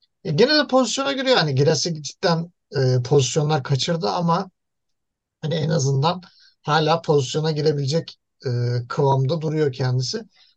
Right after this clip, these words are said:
E, Gomez'den sonra, Mario Gomez'den sonra ilk defa bu kadar çok, e, şeyde, pardon, iç sahada bütün maçlarda gol atan tek oyuncu olmuş Mario Gomez'den beri. E, o konuda da Girasi Stuttgart'ın, e, ne derler, rekorlar arasına girmiş.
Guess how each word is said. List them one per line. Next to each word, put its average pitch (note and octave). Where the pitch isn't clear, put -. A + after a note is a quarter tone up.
E, C#3
Gomez'den E3
sonra, E3+
Mario D3+
Gomez'den E3+
sonra F#3
ilk F3+
defa E3
bu C#3+
kadar D3+
çok, F3+
e, B2
şeyde, D3
pardon, C3+
iç D#3
sahada F3
bütün E3+
maçlarda D#3+
gol E3
atan F#3
tek F#3
oyuncu B2+
olmuş E3
Mario C3+
Gomez'den A#2+
beri. C#3+
E, B2+
o C#3
konuda C#3+
da E3
Girasi C#3+
Stuttgart'ın, C#3
e, B2+
ne C3+
derler, B2+
rekorlar C#3
arasına B2+
girmiş. B2